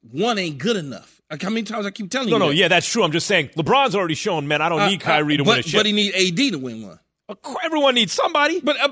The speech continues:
Speaker 1: I get it. But the argument would be he needed A D to win it. So, you know, and, but Kyrie could benefit off going to L A and,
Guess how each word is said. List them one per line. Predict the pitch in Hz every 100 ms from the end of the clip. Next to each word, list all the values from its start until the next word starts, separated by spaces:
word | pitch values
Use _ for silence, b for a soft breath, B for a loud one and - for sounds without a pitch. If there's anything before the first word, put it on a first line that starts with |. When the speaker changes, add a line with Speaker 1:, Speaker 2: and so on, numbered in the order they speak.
| 269
Speaker 1:
I | 269
get | 214 415 427
it. | 214 147
But | 214 -
the | 220 208
argument | 262 254 247 220
would | 190 180
be | 302 220
he | 190 220
needed | 202 175 -
A | 180
D | 165 339
to | 269
win | 165 127
it. | 98
So, | - 175 160 b b b
you | 170
know, | 190 185
and, | 180 156
but | 180 151
Kyrie | - 220 214 226 330 285
could | 208 - 151 127
benefit | 320 294 - 180
off | - 156 147
going | 143 180 156
to | 156
L | 175 196
A | 185
and, | 151